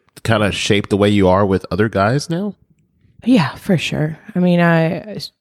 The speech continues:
Speaker 2: I started dating him when I was seventeen.
Speaker 1: Yeah.
Speaker 2: And, like, we, I got married at nineteen, was pregnant by twenty-one.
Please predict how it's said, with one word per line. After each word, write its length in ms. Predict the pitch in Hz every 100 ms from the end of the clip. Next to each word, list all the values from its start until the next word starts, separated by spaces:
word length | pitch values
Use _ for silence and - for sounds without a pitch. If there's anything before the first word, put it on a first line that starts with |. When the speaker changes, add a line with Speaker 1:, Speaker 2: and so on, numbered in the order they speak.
| _ _ -
Speaker 2:
I 140 | 180
started 440 | - - 180 175
dating 260 | 175 170 165
him 200 | 170 160
when 100 | 160
I 100 | 156
was 200 | 156 156
seventeen. 1000 | - - 151 151 - - 160 160 175 170 175
Speaker 1:
Yeah. 440 | 180 139 147 151 _ _
Speaker 2:
And, 100 | 165
like, 180 | 143 - - 156 - -
we, 160 | 165 147 -
I 100 | 143
got 180 | 143
married 280 | 147 139 135
at 100 | -
nineteen, 1000 | 147 139 143 - 147 139 147 143 131 143 _ _ _ _ _ _ _ _
was 140 | 160
pregnant 380 | - 156 147 147
by 120 | 143
twenty-one. 800 | 143 170 151 151 147 147 156 165